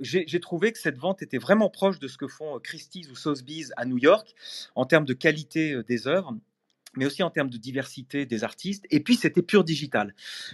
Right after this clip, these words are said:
Euh, et puis enfin, aligner quand même des méga stars dans le catalogue comme, euh, Beeple, euh, Xcopy, Fewoshoes, euh, j'en passe et des meilleurs. Tous ces artistes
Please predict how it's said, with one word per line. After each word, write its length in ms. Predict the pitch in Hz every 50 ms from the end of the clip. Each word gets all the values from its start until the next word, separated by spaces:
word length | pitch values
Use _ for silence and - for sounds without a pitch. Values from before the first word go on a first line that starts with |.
| - -
Euh, 300 | 101 107 110 110 110 110 117 -
et 100 | 147 139
puis 140 | - 180
enfin, 220 | 160 139 - - 202
aligner 320 | 175 160 156 147 151 160
quand 100 | 151 147
même 120 | 139 139 127
des 120 | 110 107
méga 280 | 101 139 147 135 143 131
stars 420 | 135 - - 151 143 143 131 117
dans 80 | 110 107
le 60 | 107
catalogue 440 | - 123 113 - 120 113 120 123 -
comme, 260 | - 107 104 104 98
euh, 100 | 95 95 90
Beeple, 640 | 92 101 123 123 123 - 135 131 127 123 123 117 - - - - - - - -
euh, 80 | 104 - -
Xcopy, 680 | 151 127 - - - - 127 131 - - 131 135 135
Fewoshoes, 840 | 127 131 - 151 143 135 139 131 127 - - 139 139 139 - - - 110
euh, 320 | 107 101 98 98 98 98 98
j'en 160 | 104 120 120
passe 260 | - 139 135 131 -
et 20 | 117
des 120 | 101 110
meilleurs. 380 | 107 113 117 127 139 139 135 -
Tous 100 | - 180
ces 220 | - - 165 143
artistes 460 | 151 - - - 190 - - _ _